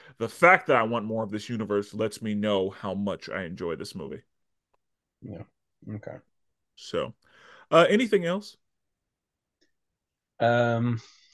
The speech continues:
Speaker 2: I don't like how they did Harley Quinn, but <sighs> that's
Speaker 1: She is one
Speaker 2: fine,
Speaker 1: of
Speaker 2: I
Speaker 1: your
Speaker 2: guess.
Speaker 1: favorites.
Speaker 2: <laughs> Yeah.
Speaker 1: And yeah, they made her yeah, she, she had some issues.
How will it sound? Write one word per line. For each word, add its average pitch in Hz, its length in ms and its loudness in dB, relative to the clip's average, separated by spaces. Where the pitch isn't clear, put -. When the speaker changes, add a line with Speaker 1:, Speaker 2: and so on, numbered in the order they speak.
Speaker 2:
I 131 60 2
don't 143 140 8
like 135 160 6
how 143 100 0
they 117 120 4
did 101 240 4
Harley 104 240 4
Quinn, 110 380 -2
but 87 260 -4
<sighs> - 480 -14
that's 101 100 -4
Speaker 1:
She 160 80 2
is 143 120 0
one 135 100 0
Speaker 2:
fine, 113 40 0
Speaker 1:
of - 40 -6
Speaker 2:
I - 20 -2
Speaker 1:
your 101 60 -2
Speaker 2:
guess. - 20 -2
Speaker 1:
favorites. 85 500 -2
Speaker 2:
<laughs> - 220 -12
Yeah. 110 420 -2
Speaker 1:
And 135 160 4
yeah, 113 140 4
they 123 120 2
made 127 220 2
her 117 460 0
yeah, 101 280 0
she, 117 440 -8
she 117 260 -8
had 123 160 0
some 104 160 -8
issues. 131 400 -6